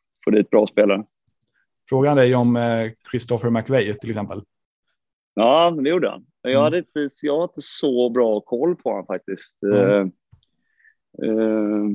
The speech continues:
Speaker 1: jag vet att han är, han är duktig, men jag vet inte, eh, han har inte spelat så där jätte-, jättemycket. Men, eh, det, det känns som att de, eh, de har koll på, på vad det är för,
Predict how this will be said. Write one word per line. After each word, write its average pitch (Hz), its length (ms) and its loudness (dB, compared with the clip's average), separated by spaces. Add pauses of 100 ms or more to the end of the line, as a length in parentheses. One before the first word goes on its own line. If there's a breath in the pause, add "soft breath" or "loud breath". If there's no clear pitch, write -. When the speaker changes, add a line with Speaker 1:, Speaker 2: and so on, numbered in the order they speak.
Speaker 1:
jag 113 140 4
vet 113 240 2
att 104 100 -8
han 117 200 0
är, 123 240 0
han 120 220 -2
är 120 40 2
duktig, 123 540 -2 (100)
men 113 160 0
jag 113 80 2
vet 120 140 0
inte, 120 280 -4
eh, 107 920 -4
han 123 140 0
har 127 80 4
inte - 120 -2
spelat 107 420 4
så - 80 0
där 110 140 6
jätte-, 107 500 -2
jättemycket. - 540 -4 (500 loud breath)
Men, 107 360 6
eh, 104 560 2
det, 117 840 2 (320)
det 113 120 2
känns 107 380 0
som 107 200 -2
att 104 160 -4
de, 104 340 -2
eh, 110 540 -4 (480 loud breath)
de 110 180 8
har 120 80 6
koll 95 300 2
på, 98 600 -2 (380)
på 98 460 0
vad 101 160 0
det 98 100 2
är 98 60 -2 (100)
för, 98 260 -4